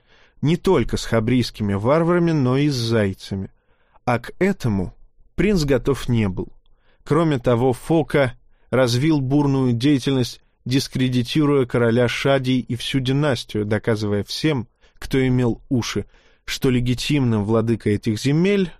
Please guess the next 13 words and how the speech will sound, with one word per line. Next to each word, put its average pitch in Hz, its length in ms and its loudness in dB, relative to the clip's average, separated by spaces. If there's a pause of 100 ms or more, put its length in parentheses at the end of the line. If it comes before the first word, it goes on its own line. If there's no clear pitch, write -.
(160)
может 180 420 0
быть 135 300 0
лишь 123 260 0
Кетер. - 520 -4 (580)
И 120 100 0
слишком 156 400 0
многие 156 600 2
услышанное 127 840 0
одобряли. 113 880 0 (760)
Чем 143 280 0
хуже 175 480 0
империи, 143 600 0
тем 110 340 -2